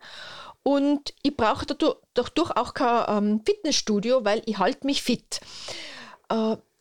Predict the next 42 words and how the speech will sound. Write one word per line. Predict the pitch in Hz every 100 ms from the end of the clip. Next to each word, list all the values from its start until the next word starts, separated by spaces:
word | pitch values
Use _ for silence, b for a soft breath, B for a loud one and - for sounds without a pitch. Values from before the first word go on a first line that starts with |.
| _
das | 269 240
Planen | - 240 196 202 294 302 302
mit | 285
den | 214
öffentlichen | 254 277 269 277 240
Verkehrsmitteln, | 226 233 254 - 285 285 285
das | 269 247
heißt, | 233
ich | 254
muss | 254 -
immer | 262 285 285
schauen, | 214 208 240
dass | 233 -
mein | 214
Handy | 214 220 254 285
voll | 233 220
geladen | 208 156 175 247 254
ist, | 311 -
dass | 240 208
es |
nicht | 208 - 175
leer | 180 240
ist, | -
weil | 220
sonst | - 214
stehe | 214 208
ich | 208
da | 175 202
und | 202 180
weiß | 175 233
nicht, | 277 -
wann | 240
der | 247 226
Bus | 294 -
geht | - 277 -
oder | 247
der | 233 220
Zug | - 247 -
geht. | 254 - B B B B B B B _ _
Aber | 190 202 240 320 403 - - _ _ _ _ _ _ _ _ _
ich | - -
glaub, | 196 269 -